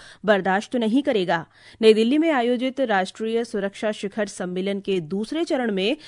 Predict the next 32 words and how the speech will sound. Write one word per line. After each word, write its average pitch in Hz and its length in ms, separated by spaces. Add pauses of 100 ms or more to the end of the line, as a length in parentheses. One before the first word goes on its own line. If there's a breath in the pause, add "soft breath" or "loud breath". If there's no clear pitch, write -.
(140 loud breath)
श्री 240 200
सिंह 269 200
ने 330 100
कहा 269 280
कि 262 160
देश 202 320
अब 208 260
उस 226 260
पुरानी 196 440
मानसिकता 208 580
के 262 160
साथ 196 300
आगे 196 260
नहीं 196 300
बढ़ 226 180
रहा, 226 260 (300 loud breath)
जहां 233 320
हमारी 226 400
धरती 202 360
पर 254 240 (300 loud breath)
आतंकवादी 208 680
हमले 202 280
होते 196 300
रहें 277 280 (120)
और 190 160
हम 220 320 (100)
केवल 294 340 (160)
कूटनीतिक 254 600
बयान 180 380
जारी 180 280
करते 185 280
रहें। 196 240